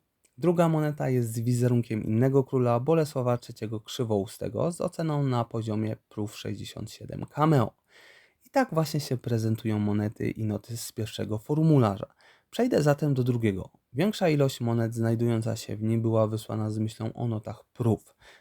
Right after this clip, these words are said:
Dwie sztuki tylko trafiły właśnie na M S. Są nimi dwudziestogroszówki z tysiąc dziewięćset siedemdziesiątego dziewiątego roku.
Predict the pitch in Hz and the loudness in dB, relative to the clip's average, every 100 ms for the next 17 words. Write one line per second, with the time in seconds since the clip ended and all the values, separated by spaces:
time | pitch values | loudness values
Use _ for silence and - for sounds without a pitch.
0 | _ 104 101 147 - 165 - 151 147 147 | _ -2 2 2 0 -6 -4 -4 -2 0
1 | 143 - - 120 - 123 117 113 110 107 | -2 -2 -4 -4 0 0 0 0 -2 -4
2 | 110 95 104 98 - - - - 156 147 | -4 -2 -2 -2 -6 -18 -8 -4 0 2
3 | 139 139 135 120 113 113 117 131 - 123 | 2 4 2 2 -2 -2 0 0 0 -4
4 | 127 - 120 117 - 123 123 113 - 113 | -4 -4 -10 -10 -12 -8 -4 -4 -4 -2
5 | 113 - 120 - 117 127 139 - 135 131 | -2 -2 -12 -12 -6 -4 -4 -6 -8 -4
6 | 127 127 127 131 127 123 123 123 127 | -2 0 -2 -2 0 2 2 0 -4